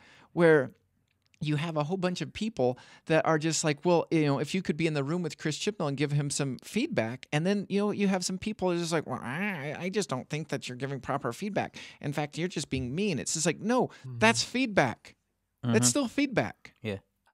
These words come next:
Speaker 3: I don't know. Uh, like I said, I think, I think we've reached a point where it just needs to be rested for a while. It really does.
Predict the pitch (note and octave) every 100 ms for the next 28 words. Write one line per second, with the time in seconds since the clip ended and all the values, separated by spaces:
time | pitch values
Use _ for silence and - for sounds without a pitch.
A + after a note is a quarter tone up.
0 | _ E3 B2+ G2+ F#2 _ _ B2 B2+ B2
1 | A#2+ A#2 G#2+ G#2+ - A2+ - A2+ G2 G2
2 | G2 - - - F2+ D#2+ E2+ E2+ - -
3 | F2+ F2+ - - E2+ D#2 E2 - - -
4 | E2+ F2 F2+ F#2 F#2 _ _ _ _ _
5 | _ _ _ - F2 F2+ F2 F2 F#2+